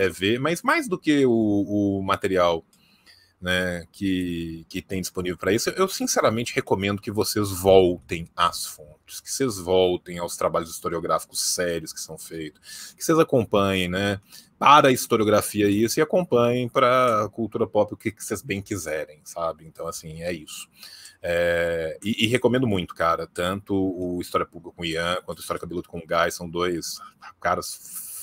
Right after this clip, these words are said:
fenomenais, fenomenais, que são muito bons de serviço, né? Agradecer ao Humberto, que o Humberto sempre manda a, as redes gigantescas pra gente,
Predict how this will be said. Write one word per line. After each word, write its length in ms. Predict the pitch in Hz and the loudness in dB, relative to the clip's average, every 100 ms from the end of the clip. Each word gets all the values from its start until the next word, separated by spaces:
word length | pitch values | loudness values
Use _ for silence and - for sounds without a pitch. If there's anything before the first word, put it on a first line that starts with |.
| - | -4
fenomenais, 1800 | 123 147 135 107 98 104 120 107 95 98 85 78 78 80 78 - - - | 0 0 -2 -4 -2 0 0 -2 -4 -4 -4 -6 -6 -8 -12 -14 -12 -6
fenomenais, 640 | 101 104 98 80 78 78 | -6 -4 -6 -8 -10 -12
que 60 | - | -10
são 140 | 92 | -8
muito 540 | 98 101 101 113 123 | -6 -4 -2 -2 -4
bons 180 | 85 85 | -8 -10
de 60 | 82 | -10
serviço, 460 | - 82 76 76 - - - - - | -14 -14 -16 -16 -20 -18 -16 -16 -14
né? 220 | 85 87 92 | -2 2 2
Agradecer 320 | 92 131 147 | 4 6 8
ao 60 | 180 | 8
Humberto, 420 | 170 113 139 - | 8 10 8 6
que 80 | - | -2
o 40 | |
Humberto 280 | 117 117 117 | 4 4 4
sempre 220 | - 139 | 0 0
manda 380 | 139 135 117 92 | 2 4 6 4
a, 340 | 92 92 90 90 | 2 0 2 0
as 120 | - | -2
redes 320 | - 98 95 | -2 -4 -4
gigantescas 840 | 87 107 131 147 - 104 120 - - | -6 2 2 2 0 0 0 -4 -10
pra 180 | - 82 | -8 -8
gente, 360 | 80 90 - | -10 -18 -20